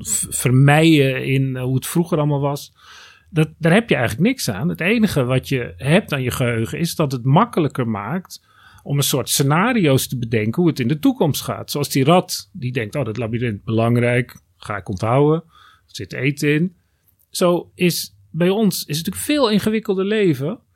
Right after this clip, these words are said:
Hebben we al die losse elementen, die gebruiken we eigenlijk alleen maar om te bedenken,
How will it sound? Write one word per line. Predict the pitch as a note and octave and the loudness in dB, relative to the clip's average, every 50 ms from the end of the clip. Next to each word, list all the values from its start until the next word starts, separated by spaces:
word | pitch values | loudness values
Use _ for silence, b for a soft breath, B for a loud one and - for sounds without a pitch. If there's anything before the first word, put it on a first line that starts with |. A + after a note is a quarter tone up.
| _ _ _ _ | _ _ _ _
Hebben | - E3 F3 - | -6 -6 -6 -6
we | - - | -4 -2
al | - B3+ C4+ C4+ B3+ B3 | 0 0 2 2 2 2
die | G3+ G#3+ | 2 2
losse | G#3 A3 B3+ B3 - - G#3 F3 | 2 2 2 2 0 -2 -2 0
elementen, | F3+ F3+ F3+ E3 E3 F3 F#3 G#3 A3+ A#3 - B3+ B3 D4 - _ _ _ _ _ _ _ _ _ | 2 2 4 4 4 4 2 2 0 -2 -2 -6 -8 -10 -12 _ _ _ _ _ _ _ _ _
die | - E3+ E3 | -4 -4 -2
gebruiken | - F3 D#3+ E3+ F#3 F#3+ G3 F3+ F3 | -2 0 0 2 2 2 2 0 -2
we | D#3 - | -4 -4
eigenlijk | F#3+ G#3+ - G3+ F3+ - | -4 -4 -4 -4 -4 -2
alleen | D3+ D3+ E3 F#3 G#3 G#3 | 0 0 2 2 2 2
maar | E3 C3 A#2+ B2 D#3 F#3+ - - | 0 0 -2 -2 -4 -6 -8 -6
om | F3+ F3+ F3 D#3+ - | -4 -2 -2 -2 -4
te | - D#3+ | -6 -6
bedenken, | C#3+ D3 C#3+ F#3 G3 F#3 E3 - - C#3 E3+ G#3+ A3 | -6 -2 0 2 4 4 2 0 0 -4 -4 -4 -6